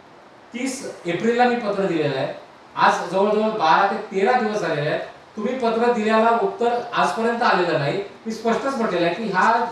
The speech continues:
दाखल केलेला आपण हा जो प्रस्ताव आहे दोनशे पंधरा कोटींचा, हा प्रस्ताव नक्की कुठे आहे, तो प्रस्ताव का रखडलेला आहे, ह्याचं आम्हाला उत्तर द्या. तर दिलेल्या पत्रांना शासन उत्तर देत नाही. इथल्या स्थानिक आमदारांना, पालकमंत्र्यांना,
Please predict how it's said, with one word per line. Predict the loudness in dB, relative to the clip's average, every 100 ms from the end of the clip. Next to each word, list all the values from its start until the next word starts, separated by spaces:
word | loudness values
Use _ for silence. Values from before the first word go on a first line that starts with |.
| -4
दाखल | -4 -4
केलेला | -6 -4 -2
आपण | -2 -2
हा | -6 -6
जो | -6
प्रस्ताव | -6 -6 -2 0
आहे | 0 -4 -12 -20 -8
दोनशे | -2 -2 -2
पंधरा | -2 0 2
कोटींचा, | 0 -2 -4 -6 -6 -8 -12 -8 -2
हा | 0
प्रस्ताव | 0 0 0 0
नक्की | 0 -4
कुठे | -4 2 2
आहे, | 2 -2 -10 -20 -20 -20 -20 -20 -20 -20 -16 -6
तो |
प्रस्ताव | 0 2 4 2
का | 4 4
रखडलेला | 4 2 0 0
आहे, | -2 -6 -12 -20 -20 -8
ह्याचं | -4 2
आम्हाला | 4 4 4
उत्तर | 2 0 -2
द्या. | -4 -4 -6 -8 -18 -20 -14 -2
तर | 0 0
दिलेल्या | 2 4 6 4
पत्रांना | 2 -2 -2 -2
शासन | -2 -2 -4 -4
उत्तर | -6 -6 -4 -2
देत | -2 -4
नाही. | -4 -4 -4
इथल्या | -2 -2
स्थानिक | -2 -2 -2 -2
आमदारांना, | -2 0 2 2 0
पालकमंत्र्यांना, | -2 -2 -4 -4 -6 -4 -4 -2 -4